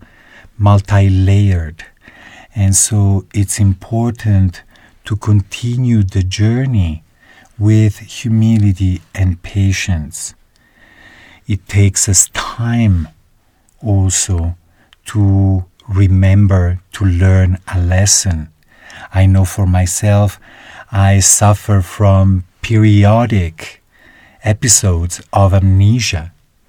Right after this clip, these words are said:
and that is a natural thing. It's a human thing. But with gentle perseverance, we find ourselves shift, oftentimes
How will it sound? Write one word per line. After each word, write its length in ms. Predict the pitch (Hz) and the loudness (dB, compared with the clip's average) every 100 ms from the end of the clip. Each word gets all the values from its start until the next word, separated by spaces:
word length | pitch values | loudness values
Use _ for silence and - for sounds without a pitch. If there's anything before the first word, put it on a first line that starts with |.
| _ _ _ _ _ | _ _ _ _ _
and 240 | - 107 104 | 0 2 2
that 300 | 117 113 107 - | 0 0 -2 -2
is 460 | 107 107 107 101 - | 0 4 2 0 -4
a 80 | 98 | 0
natural 880 | 101 98 101 101 - 107 95 92 92 | 2 4 4 2 0 -2 0 0 -4
thing. 560 | - - 101 92 82 78 | -6 -2 2 2 -2 -8
It's 220 | 87 - | -8 -6
a 40 | |
human 560 | 87 - 131 143 131 92 | -6 -4 -2 0 0 -2
thing. 480 | - 92 82 76 76 _ _ - - _ - | -2 -4 -4 -6 -14 _ _ -20 -20 _ -6
But 240 | 107 107 | -2 0
with 340 | 101 104 95 110 | 2 2 2 -2
gentle 560 | 104 107 107 - 104 | 2 2 2 0 -2
perseverance, 1400 | 98 107 98 - 95 87 107 131 131 104 90 90 - - - - - - _ | 0 0 0 0 -2 -2 0 0 0 0 0 -2 -6 -10 -16 -20 -20 -20 _
we 220 | 107 113 | -4 -2
find 580 | 104 - 117 120 123 120 | -4 -6 -6 -2 -2 0
ourselves 960 | 110 104 101 - - 110 107 107 - - _ | 0 2 2 0 0 2 2 0 -4 -10 _
shift, 800 | - - - 110 90 - - - _ _ - _ 101 | -8 -6 -4 -2 -4 -6 -20 -20 _ _ -20 _ -4
oftentimes 1080 | 101 - 107 101 - 107 104 104 104 - | -4 -2 -2 -2 -4 0 2 2 2 -2